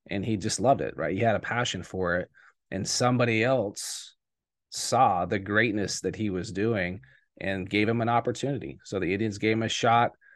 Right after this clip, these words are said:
Next thing you know, he's interviewing with Gabe Kapler, right,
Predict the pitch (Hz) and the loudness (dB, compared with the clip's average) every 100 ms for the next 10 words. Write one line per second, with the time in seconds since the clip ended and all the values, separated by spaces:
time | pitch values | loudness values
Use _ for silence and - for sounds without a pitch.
0 | _ _ - 107 98 - 113 104 98 98 | _ _ -10 -4 -2 -2 0 2 2 2
1 | 104 95 101 104 98 104 95 95 107 104 | 2 -2 -2 -2 0 -2 -2 -2 0 0
2 | - 95 98 101 113 120 117 _ - 95 | -2 -6 -4 -2 0 0 -2 _ 0 0